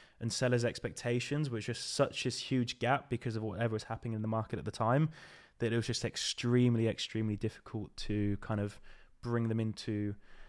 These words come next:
alignment. But, um, that's where I kind of not fell, well, yeah, started to fall out of love a little bit, but my prop-, other property interests were taking over. Um,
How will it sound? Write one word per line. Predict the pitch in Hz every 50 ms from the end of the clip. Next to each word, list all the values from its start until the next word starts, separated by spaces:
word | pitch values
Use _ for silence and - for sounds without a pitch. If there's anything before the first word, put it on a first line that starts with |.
| - - - - - -
alignment. | 117 117 120 135 156 165 151 127 113 104 90 - - - -
But, | 127 117
um, | 117 117 117 117 117 117 113 110 - - - - - _ - -
that's | - 147 143 - -
where | 143 131
I | 123
kind | - 135 123 120
of | 117 113 107 - - - - _ _ _ - - -
not | 185 139 -
fell, | - - 147 143 - -
well, | 165 165 131 123
yeah, | 131 151 139 117
started | - - - 127 120 -
to | -
fall | - - 120 113
out | 110 107
of | 113
love | 110 110 104 - - - - - _ - -
a | 117
little | 120 120 117 113
bit, | - 123 120 - -
but | 120 110
my | - 110 110
prop-, | 107 - - - 127 117 - - -
other | 120 120 117
property | 110 - - 120 - - - 120
interests | 117 113 - - 120 110 110 -
were | 113
taking | - - 113 107 - - 113 117
over. | 131 139 139 135 123 131 131 127 127 123 - - - - - - - - - - -
Um, | 120 113 113 113 110 110 107 110 110